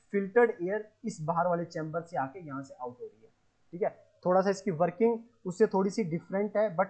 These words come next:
concept वही है, but इसमें हमारे पास जो फिल्टर होगा वो zero point zero one microns तक के particles को filter out करेगा।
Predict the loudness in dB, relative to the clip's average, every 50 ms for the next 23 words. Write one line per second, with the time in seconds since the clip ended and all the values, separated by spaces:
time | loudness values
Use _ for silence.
0 | -2 -4 -4 -4 -2 -2 -4 -4 -4 -4 -6 -4 -4 -2 -2 -2 -2 -2 -4 -8
1 | -10 -16 -12 -12 -10 -8 -10 -8 -8 -8 -8 -10 -10 -16 -14 -12 -12 -10 -8 -6
2 | -4 -4 -4 -2 -2 -4 -4 -6 _ _ _ _ -6 -4 -2 0 6 8 8 8
3 | 10 8 4 4 4 2 -2 2 4 4 4 6 4 2 0 0 -2 -4 -2 -2
4 | -2 -2 -4 -6 -4 -4 -2 -2 -2 -4 -8 -12 -16 -20 _ _ _ _ _ _
5 | _ _ -2 -2 -2 2 4 4 4 6 6 4 4 2 -2 -4 -2 -2 -2 -4
6 | -4 -2 0 0 0 -2 -4 _ _ _ _ _ -4 -2 0 0 2 2 2 2
7 | 0 -4 -8 -8 -8 -8 -8 -12 -16